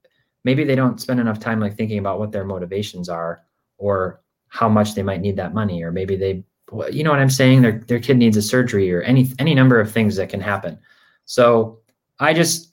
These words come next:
it doesn't really bother me. The hobby has evolved a lot. Uh, obviously,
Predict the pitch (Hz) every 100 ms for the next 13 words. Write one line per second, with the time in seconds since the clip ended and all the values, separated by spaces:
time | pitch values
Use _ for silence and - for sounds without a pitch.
0 | _ _ _ _ _ _ _ _ - 165
1 | 170 170 156 127 123 131 131 127 120 131
2 | 135 135 127 120 113 113 113 - 107 107
3 | 110 110 - _ _ _ 113 98 117 113
4 | 113 - 113 110 110